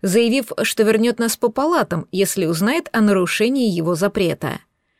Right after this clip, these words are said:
После осмотра я, окрылённая, помчалась к Скаю. Хотелось бежать, но пришлось сдерживать себя и идти спокойно.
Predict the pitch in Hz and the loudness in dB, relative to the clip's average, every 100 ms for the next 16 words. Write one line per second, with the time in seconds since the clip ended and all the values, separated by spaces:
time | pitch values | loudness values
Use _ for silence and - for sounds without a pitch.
0 | _ _ _ - 330 - 254 233 285 349 | _ _ _ 0 0 2 0 0 0 -2
1 | - - 147 - - - 208 294 320 233 | 0 -2 -4 -14 -16 -4 2 2 2 -2
2 | 226 247 240 320 320 233 202 196 202 254 | 0 2 2 0 0 0 0 -2 -2 -2
3 | 254 247 - - - 190 165 - 160 _ | -2 -4 -6 -8 -4 -4 -2 -6 -10 _
4 | - - - 226 269 294 247 220 254 277 | -20 -20 -4 -2 2 2 2 0 0 0
5 | 311 - - _ - 202 226 - 226 226 | -2 -4 -12 _ -2 2 2 2 2 0
6 | - 220 220 - 180 240 349 185 165 - | 2 2 2 0 -2 0 0 0 -4 -4
7 | 190 175 170 - 208 170 240 - 247 247 | -2 -2 -2 -2 -2 -2 -4 -2 -4 -2
8 | 285 196 160 | 0 0 -2